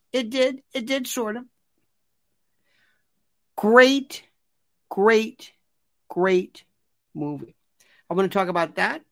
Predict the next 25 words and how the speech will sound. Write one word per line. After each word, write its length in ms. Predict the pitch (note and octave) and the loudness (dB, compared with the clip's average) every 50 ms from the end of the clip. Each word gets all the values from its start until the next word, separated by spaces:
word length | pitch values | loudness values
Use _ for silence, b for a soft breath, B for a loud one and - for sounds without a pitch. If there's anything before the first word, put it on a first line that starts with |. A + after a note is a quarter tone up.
| _ - | _ -6
I'm 60 | F3+ | -2
gonna 140 | G3 G#3 G3+ | 0 0 -2
tell 240 | F3+ - G3+ G3+ F#3+ | 0 0 -2 -2 0
some 160 | - G3 F3+ | -4 -6 -6
stories. 560 | - - - F#3 E3+ D3 A#2+ G#2+ G#2 G#2+ - | -8 -8 -8 -6 -6 -6 -6 -8 -10 -14 -16
I'm 80 | - D3 | -14 -12
gonna 100 | D3 D3 | -12 -10
talk 180 | C#3 D#3+ D3 C#3+ | -6 -8 -6 -4
about 220 | D3 D3 C#3+ C#3+ | -4 -6 -6 -6
that. 240 | E3+ F3+ A3+ C4+ C#4+ _ _ - | -8 -10 -10 -12 -14 _ _ -4
I'm 60 | F3 | -2
gonna 80 | F3+ F3+ | -2 -2
talk 220 | - G3 G3 F#3 | -2 -6 -6 -6
about 180 | F#3+ F#3 F3 - | -4 -6 -6 -6
some 180 | - E3 D#3 | -8 -10 -10
things 360 | C#3+ - D#3+ E3+ F3 F3 - - | -10 -8 -6 -6 -6 -6 -8 -12
that 100 | C3+ B2 | -18 -18
are 80 | - _ _ | -18 _ _
just 280 | _ - - - - - | _ -20 -20 -20 -20 -20
fascinating. 360 | - _ _ - - - _ _ _ _ _ _ b b b b b b b b b b b b b | -20 _ _ -20 -20 -20 _ _ _ _ _ _ b b b b b b b b b b b b b
I'm 60 | F3 | 0
gonna 100 | F#3+ F3 | 2 4
talk 140 | G3 G3 F#3 | 6 4 4
about 220 | F3 F3+ F3 F3+ | 4 0 -2 -2
that. 200 | G#3+ A#3 B3+ B3+ | -4 -6 -6 -6